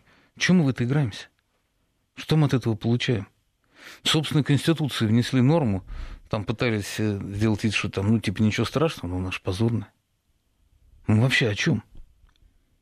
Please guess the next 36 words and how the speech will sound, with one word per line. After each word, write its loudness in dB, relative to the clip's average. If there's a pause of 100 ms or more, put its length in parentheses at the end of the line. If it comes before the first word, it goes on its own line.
(840)
Мы 2
говорим 2
о 2
национальном 4
суверенитете, 2 (240)
а -2
нам 2
решения 2
И 2
С -8
П -6
Ч 0
какие-то -8
присылают. -6
Вы 2
можете 0
представить -2
в 2
Америке, 0 (380)
что -4
прислали 0
Соединённым 2
Штатам 0
Америки 2
решение 2
какого-нибудь 0
там -6
международного 2
суда? -6 (1120)
Они 0
просто -2
не -2
поймут, -2
о -6
чём -6
речь. -12